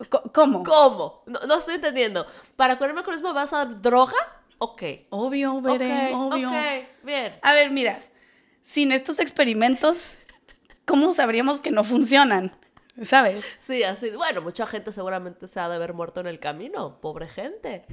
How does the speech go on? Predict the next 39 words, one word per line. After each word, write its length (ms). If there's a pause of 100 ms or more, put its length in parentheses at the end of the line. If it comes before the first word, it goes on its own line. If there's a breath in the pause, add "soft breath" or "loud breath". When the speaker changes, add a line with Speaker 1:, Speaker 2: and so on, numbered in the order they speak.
(340 soft breath)
Speaker 2:
Pero, 220
güey, 200
es 140
como 220
de, 220
"Ay, 560 (280 soft breath)
¿eres 220
vegetariana? 880
No, 500
vamos 540
a 600 (180)
meterte 380
cocaína", 560 (160)
Speaker 1:
Ajá, 160
Speaker 2:
¿sabes? 240
Speaker 1:
o 40
sea, 140
Speaker 2:
O 20
sea, 400
Speaker 1:
como 360
Speaker 2:
súper 240
Speaker 1:
peras 180
y 40
Speaker 2:
random, 60
pues. 220
Speaker 1:
manzanas, 380
pues, 280
nada 280
que 80
Speaker 2:
Nada 140
Speaker 1:
ver. 100
Speaker 2:
que 140
ver. 260 (340 soft breath)
Speaker 1:
Pero 220
bueno. 260
Speaker 2:
Ok, 180 (760)
alcohol. 440 (340)
Speaker 1:
Como 360
Speaker 2:
Ujú. 100